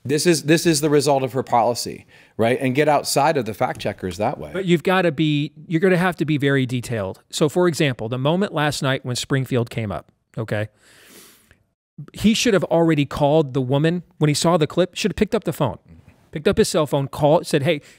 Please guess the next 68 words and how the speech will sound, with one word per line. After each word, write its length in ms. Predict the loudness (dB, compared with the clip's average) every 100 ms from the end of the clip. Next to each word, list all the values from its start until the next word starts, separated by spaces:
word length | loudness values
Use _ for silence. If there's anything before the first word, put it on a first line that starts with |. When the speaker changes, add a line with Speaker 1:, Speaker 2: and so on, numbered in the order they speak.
| -2
Speaker 2:
I, 80 | -2 2
I'm, 160 | 0 0
uh, 80 |
this 220 | 0 2 2
is 100 | 2
Donald 320 | 0 0 -2
Trump. 260 | -4 -4
Call 200 | 0 0
the 80 | 0
city 260 | 2 2 2
manager 320 | 0 0 0
yourself. 460 | -4 0 0 -2 -6 -20 -18 0
Who 100 | 4
was 180 | 4 2
it? 140 | -2
Call 140 | 0
the 80 | 0
city 220 | 2 0
council. 340 | 2 -2 0 0
I 20 |
wanna 140 | 0
talk 240 | 0 -2 0
to 80 | -2
that 160 | 0
woman. 240 | -2 -2 0
I 20 |
want 200 | 0 0
her 80 | 0
name. 220 | 0 2
I 60 |
want 200 | 0 0
her 60 | -2
story. 300 | 0 2 2
I 20 |
wanna 140 | 0 -2
hear 120 | -2
what 100 | 0
she 80 | 0
has 160 | 0
to 100 | -4
say. 300 | 0 2 2 -2 -20 -18 -4
I'm 160 | -2 0
citing 420 | 2 2 2 0
her 180 | 0 0
at 100 | 0
the 80 |
debate. 380 | 0 2 0 -2 -4
I 80 | -4
can't 240 | -2 -4
just 160 | -4 -4
go 140 | -2
in 60 | 2
there 120 | 2
and 180 | 0 -2
wing 140 | 0
it." 220 | -2 -4 _ _ _ _ _ -4
And 120 | -2
I 100 | -2
can't 240 | -2 0
say, 80 | 0
"Well, 160 | 2 4
Laura 260 | 4 4
Ingraham 280 | 2 2 2
said 200 | 2 2
this 160 | 2 2
with 140 | 0
that." 280 | -2 -6 -20 _ _ 0
You're, 240 | 2